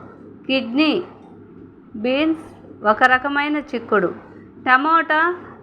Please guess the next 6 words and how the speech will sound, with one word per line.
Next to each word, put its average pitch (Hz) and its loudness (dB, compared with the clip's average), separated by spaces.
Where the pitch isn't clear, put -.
క్యారెట్, 294 0
బంగాళాదుంపలు 254 6
కాక 247 4
బఠానీలు, 254 2
ఇవి 311 2
ఆహారంలో 277 6